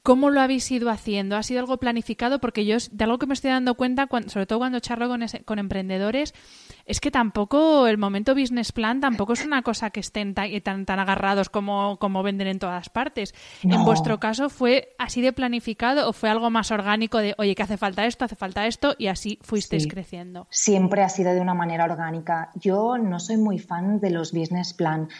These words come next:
Speaker 2: Soy más fan de los business, del Canvas Business. Ah, no sé si se llama Biz Canvas o Canvas Business. Bueno, no lo sé.
Speaker 1: Creo que es
Speaker 2: Pero,
Speaker 1: Canvas
Speaker 2: ¿por qué?
Speaker 1: Business Plan, o, o sea, o business, ah, sí,
Speaker 2: Algo
Speaker 1: es
Speaker 2: así.
Speaker 1: un mix. <laughs>
Speaker 2: Es decir, tenemos que tener una visión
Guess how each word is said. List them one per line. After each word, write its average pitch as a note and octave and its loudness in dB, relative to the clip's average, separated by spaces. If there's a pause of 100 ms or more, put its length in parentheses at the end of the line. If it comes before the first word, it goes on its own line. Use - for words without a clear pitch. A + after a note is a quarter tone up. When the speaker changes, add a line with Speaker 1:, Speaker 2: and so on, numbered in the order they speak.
Speaker 2:
Soy F#3+ 2
más B3+ 4
fan G#3 4
de A3 4
los E3+ -2
business, G3 -2
del F3 0
Canvas F3+ 0
Business. D#3 -6
Ah, F3 -4
no A3 4
sé A3 0
si F3+ -4
se - -4
llama F3 2
Biz F3 0
Canvas G#3+ 0
o G3+ -4
Canvas E3+ -4
Business. D#3+ -6
Bueno, E3+ -2
no F3 -2
lo F#3 0
sé. D3+ -10 (360)
Speaker 1:
Creo G#3 4
que F#3+ 6
es F#3 6
Speaker 2:
Pero, F#3 4
Speaker 1:
Canvas A#3+ 2
Speaker 2:
¿por - 0
qué? A#3 -4
Speaker 1:
Business G#3+ 0
Plan, F#3 -6
o, F#3+ -8
o E3+ -6
sea, F3+ -6
o F3 -8
business, F#3 -6
ah, G3 -6
sí, F#3+ -4
Speaker 2:
Algo F#3 -4
Speaker 1:
es - -10
Speaker 2:
así. E3+ -4
Speaker 1:
un G3+ -4
mix. G3+ -8
<laughs> - -6 (120)
Speaker 2:
Es B3 -2
decir, A3+ 0
tenemos B3+ -2
que B3+ -10
tener F#3+ -6
una B3+ -4
visión D#3 -12